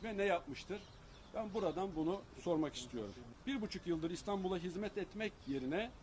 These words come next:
geçtiğimiz dönemi ak Parti İstanbul Büyükşehir Belediye Başkanlığı yönetiminin İstanbul'a kazandırdığı hizmetleri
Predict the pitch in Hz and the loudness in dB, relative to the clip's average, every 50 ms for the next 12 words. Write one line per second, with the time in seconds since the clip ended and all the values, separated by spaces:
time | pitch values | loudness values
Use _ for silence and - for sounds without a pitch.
0 | - - - - - - 143 165 180 - - 202 196 196 202 233 226 190 160 160 | -16 -16 -16 -16 -8 2 4 4 4 4 2 0 0 2 2 0 -2 -2 0 2
1 | 170 170 175 185 208 214 - 208 220 214 - - 185 175 175 175 - 202 214 226 | 4 4 4 4 2 0 0 0 0 0 0 2 2 2 2 2 0 -4 -4 -4
2 | - 185 - - - 208 202 202 185 180 214 214 175 151 147 160 202 208 - - | -6 -8 -8 -6 -2 -2 -2 -2 0 -2 -4 -6 -6 -4 -2 -2 -2 -2 0 2
3 | 185 185 165 151 165 165 170 160 160 180 185 190 - - - 151 143 139 - - | 2 2 4 2 2 2 2 4 2 2 2 2 -2 -4 0 0 0 0 0 -2
4 | 165 156 156 151 151 160 190 208 208 151 143 151 156 156 - - 147 147 147 170 | 0 2 2 2 4 4 2 2 0 0 0 2 2 2 2 2 2 4 4 2
5 | 180 - 175 156 - - - 208 220 208 170 160 147 151 143 - 151 151 143 160 | 0 -2 -6 -10 -8 -4 -4 -2 -2 0 -2 0 0 -2 -2 -2 -2 -2 0 0
6 | 156 165 151 156 156 147 143 151 165 202 226 185 - 147 147 135 131 135 139 131 | 0 0 0 -2 -2 -2 0 0 0 2 0 -2 -4 -4 -2 -2 0 -2 -2 -2
7 | - 139 131 135 185 240 | -2 -2 0 2 2 0